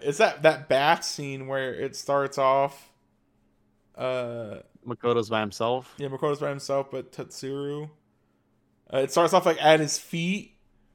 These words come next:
Speaker 1: and then goes
Speaker 2: All right.
Speaker 1: real quick up.
Speaker 2: To his,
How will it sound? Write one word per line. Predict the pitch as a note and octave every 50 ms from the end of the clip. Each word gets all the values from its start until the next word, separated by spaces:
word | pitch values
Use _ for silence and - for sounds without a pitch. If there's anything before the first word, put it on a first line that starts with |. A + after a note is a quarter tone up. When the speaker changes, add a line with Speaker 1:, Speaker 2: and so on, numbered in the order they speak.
| _ _ _ _ _ _ _ -
Speaker 1:
and | C#3+ D3 D3+
then | D3 C#3+ C#3+
goes | C#3+ C#3+ C#3+
Speaker 2:
All | D3 D3
right. | C#3+ D3 D3 C#3 A#2+ - - - - - -
Speaker 1:
real | D#3+ E3 F3 E3+
quick | F3 - - E3+ F3 F3 F3
up. | E3+ F3 F#3 F3+ F3+ - - - - _ _ _ _ _ _ _ _ _ - C#3 _ -
Speaker 2:
To | C3+ C3
his, | B2 A#2 - -